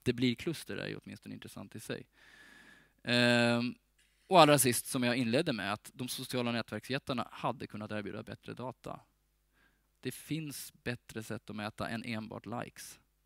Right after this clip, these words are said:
Och Facebooks data är undermålig i många avseenden. Nu har jag sagt det. Det finns många branschaktörer som inte vill säga det för de, de livnär sig på Facebook-data. Men det finns också branschaktörer som har lite högre grad av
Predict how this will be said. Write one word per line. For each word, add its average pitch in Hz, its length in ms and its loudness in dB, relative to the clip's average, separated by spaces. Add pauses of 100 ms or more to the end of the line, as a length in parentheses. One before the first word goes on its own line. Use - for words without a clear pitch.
(500)
Och - 360 -14
Facebooks - 840 -8
data - 520 -8
är - 280 -4
undermålig 113 720 -10
i - 200 -12
många 50 200 -12
avseenden. - 520 -16 (540)
Nu 117 80 -10
har 110 80 -4
jag 110 60 -6
sagt - 240 -10
det. - 160 -16 (380)
Det 117 100 -8
finns 123 200 0
många 123 240 2
branschaktörer 123 680 2
som 120 200 -4
inte 117 200 -4
vill 110 100 -6
säga 117 260 -2
det 110 120 -4
för - 120 -12
de, 104 240 -10
de 104 340 -12
livnär 113 400 -6
sig 113 140 -6
på 113 120 -14
Facebook-data. 107 680 -10
Men 113 100 -8
det 117 60 -6
finns 117 180 -6
också 120 220 -4
branschaktörer 110 580 -4
som 104 160 -14
har 107 140 -10
lite 110 220 -10
högre 113 240 -8
grad 107 280 -10
av 101 160 -12